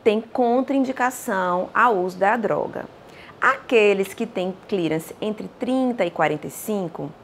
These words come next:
você até pode reduzir a metade da dose que ele usava, desde que ele já usasse a droga, e mantém o seu uso. De forma que, assim, pacientes que já têm disfunção renal mais avançada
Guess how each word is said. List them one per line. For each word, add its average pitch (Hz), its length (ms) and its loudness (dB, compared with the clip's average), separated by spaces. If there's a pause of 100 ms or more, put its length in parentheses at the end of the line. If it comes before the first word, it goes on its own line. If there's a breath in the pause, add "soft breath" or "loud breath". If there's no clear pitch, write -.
(600 loud breath)
você 262 360 2
até 269 800 6 (380)
pode 190 580 8 (280 loud breath)
reduzir 214 760 2
a 285 80 4
metade 247 800 4
da 226 140 4
dose 175 320 4
que - 80 -4
ele 170 120 -2
usava, 160 540 2
desde 185 400 0
que - 80 -6
ele 170 80 -4
já 180 180 2
usasse 180 420 2
a 170 60 0
droga, 156 500 0 (260 loud breath)
e 285 120 2
mantém 285 460 0
o 202 60 -4
seu 269 220 2
uso. 143 380 -6 (600 loud breath)
De 226 140 0
forma 247 460 4
que, 262 120 -2
assim, 196 380 -4 (240 loud breath)
pacientes 247 640 0
que 285 100 -6
já 247 140 2
têm 185 260 -6
disfunção 185 560 -6
renal 175 460 2
mais 160 340 -2
avançada 180 640 2